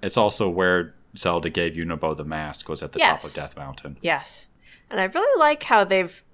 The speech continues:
Speaker 2: put even more mine carts around than in Breath of the Wild.
Speaker 1: That's true. You can do a lot with mine carts in this one, though.
Speaker 2: With the fans.
Speaker 1: Yes. And fusing them together and putting weapons on them and shit.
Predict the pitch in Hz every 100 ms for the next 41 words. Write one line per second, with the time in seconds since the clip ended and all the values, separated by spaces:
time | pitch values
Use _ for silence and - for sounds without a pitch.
0 | - _ - 190 - 196 247 220 185 170
1 | 170 160 165 165 - 160 - - 143 151
2 | 147 147 143 - 151 143 - 156 147 151
3 | 151 151 143 139 143 131 139 - - _
4 | _ - 95 - - 90 80 110 147 202
5 | 165 95 107 104 92 85 80 - 90 76
6 | - 73 71 71 69 67 - - - -
7 | _ 196 190 165 185 160 - - - -
8 | - 90 76 67 - - - _ _ -
9 | 98 80 - 98 92 90 82 80 85 80
10 | 78 76 73 73 - _ - 95 85 80
11 | 82 78 78 78 78 78 76 73 78 73